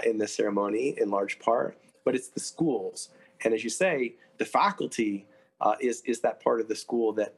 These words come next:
that is here before, during, and after, right? So that's, that's, uh, that, that's really important.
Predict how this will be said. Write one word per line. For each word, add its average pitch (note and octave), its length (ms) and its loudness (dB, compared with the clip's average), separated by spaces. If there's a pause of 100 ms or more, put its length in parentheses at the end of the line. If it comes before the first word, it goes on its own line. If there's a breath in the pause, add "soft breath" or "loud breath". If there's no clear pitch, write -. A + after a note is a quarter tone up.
(140)
that G#2 140 0
is G2 120 -6
here A#2 300 2 (100)
before, A2+ 360 2
during, G#2+ 300 0
and F#2+ 80 -2
after, - 440 -2 (400)
right? F#2 160 2
So - 140 -2
that's, B2+ 240 -2 (420 loud breath)
that's, A#2 260 0
uh, G#2 300 4
that, A2 220 -2
that's A2+ 240 0
really G#2+ 120 2
important. G#2 480 -2